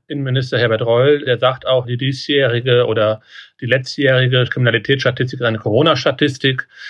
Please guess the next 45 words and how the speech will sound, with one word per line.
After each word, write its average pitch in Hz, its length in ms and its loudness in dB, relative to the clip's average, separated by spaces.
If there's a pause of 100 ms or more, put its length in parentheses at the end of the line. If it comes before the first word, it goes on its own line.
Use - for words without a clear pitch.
(320)
Die 123 100 -4
Zahlen 127 600 0
sind 131 420 -2
natürlich 123 400 -2
anders 131 340 0
als 110 220 -4
sonst. 190 600 -2 (360)
Thema 120 220 0
Einbruch. 170 560 0 (600)
Da 131 220 2
wird 139 240 -6
wieder 175 160 2
ein 165 140 -6
deutlicher 156 400 2
Rückgang 143 240 -2
auch 156 340 0
verzeichnet 165 640 0
bei 147 140 2
den 151 140 0
Zahlen. 165 600 -2 (320)
Das 127 140 -10
war 143 80 2
in 143 60 2
den 131 100 2
letzten 135 260 -2
Jahren 123 240 2
auch 190 300 2
schon 190 240 0
so, 170 240 2
aber 131 260 2
jetzt - 380 -6
noch 135 260 0
einmal. 165 560 0
Und 127 140 -2
das 117 100 2
ist 127 160 -4
natürlich 131 320 0
darauf 120 260 2
zurückzuführen, 127 560 -4
dass 113 60 -2
die 113 80 -6
Leute 107 240 2
zu 110 160 -2
Hause 113 240 2
sind. 101 240 -2